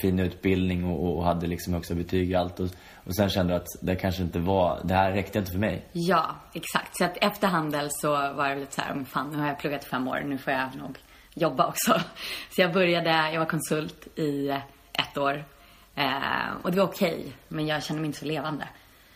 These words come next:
Speaker 2: Så att efter några, efter något halvår där faktiskt, så tog jag lite tjänstledigt, drog till Indien och gick min första utbildning i yoga. Och sen försökte jag kombinera det här att, eh, vara yogafröken och, eh, vara konsult.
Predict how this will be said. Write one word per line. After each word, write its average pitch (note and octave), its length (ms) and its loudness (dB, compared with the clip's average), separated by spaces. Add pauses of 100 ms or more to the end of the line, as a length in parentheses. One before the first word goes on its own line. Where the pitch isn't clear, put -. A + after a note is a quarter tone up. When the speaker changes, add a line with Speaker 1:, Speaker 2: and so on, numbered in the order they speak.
(140)
Speaker 2:
Så - 120 -4
att D3 80 0
efter E3+ 300 -2
några, D3 580 4 (220)
efter - 240 -6
något C#3 100 -6
halvår D#3 360 2
där - 200 -4
faktiskt, - 320 -8
så C#3 80 -8
tog - 160 -6
jag C#3 80 -4
lite C#3 140 -10
tjänstledigt, D3 680 -2 (180)
drog C#3+ 180 -6
till D3+ 100 -4
Indien C#3 500 -2
och D3 60 -8
gick C#3 140 -8
min C#3 100 -8
första - 320 -12
utbildning - 400 -10 (420)
i - 60 -6
yoga. C3 240 -6 (540)
Och D#3+ 200 -2
sen D#3+ 140 2
försökte E3+ 240 0
jag E3 60 -2
kombinera E3 540 2
det C#3 80 -4
här - 180 -2
att, - 340 -10 (440)
eh, D3+ 400 -6
vara C#3+ 100 -2
yogafröken E3+ 880 0
och, - 320 -4
eh, C#3 220 4
vara D3 100 -4
konsult. - 560 -2